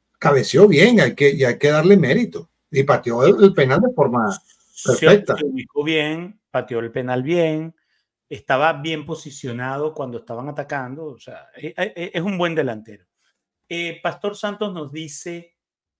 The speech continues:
Speaker 2: eh, José Avendaño, Vizcarrondo es D T de la sub diecisiete, y José Avendaño dice,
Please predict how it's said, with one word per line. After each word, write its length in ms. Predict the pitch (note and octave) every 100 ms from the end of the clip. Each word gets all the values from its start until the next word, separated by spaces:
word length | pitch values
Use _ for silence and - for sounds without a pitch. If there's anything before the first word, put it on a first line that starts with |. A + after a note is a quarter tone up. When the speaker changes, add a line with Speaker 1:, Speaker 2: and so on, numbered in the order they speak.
| _ _ _ _ _ _
Speaker 2:
eh, 80 | -
José 320 | F3 - F#3
Avendaño, 640 | F3 E3+ G3+ G#3+ F3+ D3 C#3
Vizcarrondo 560 | D#3 - D#3 F#3+ G3+
es 80 | E3
D 120 | E3+
T 100 | -
de 160 | E3+ E3
la 100 | D#3+
sub 220 | - C#3
diecisiete, 920 | D#3 D#3 F3 D3+ C#3 A2+ - C3 - -
y 80 | C#3+
José 240 | C#3+ C#3+
Avendaño 400 | D3 D#3+ D#3+ D#3+
dice, 440 | D#3 C#3+ B2 -